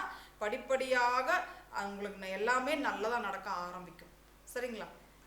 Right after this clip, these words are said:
அதுக்கு அடுத்தது மக நட்சத்திரம் தயிர்.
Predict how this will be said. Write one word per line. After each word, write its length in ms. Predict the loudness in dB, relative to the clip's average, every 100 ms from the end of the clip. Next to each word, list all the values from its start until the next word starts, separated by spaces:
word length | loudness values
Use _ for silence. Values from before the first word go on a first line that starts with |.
| -6
அதுக்கு 280 | -4 0 0
அடுத்தது 440 | 0 0 2 0 -2
மக 300 | -4 0 2
நட்சத்திரம் 680 | 2 2 -2 -4 0 0 0 -10 -8
தயிர். 520 | 0 0 2 0 -2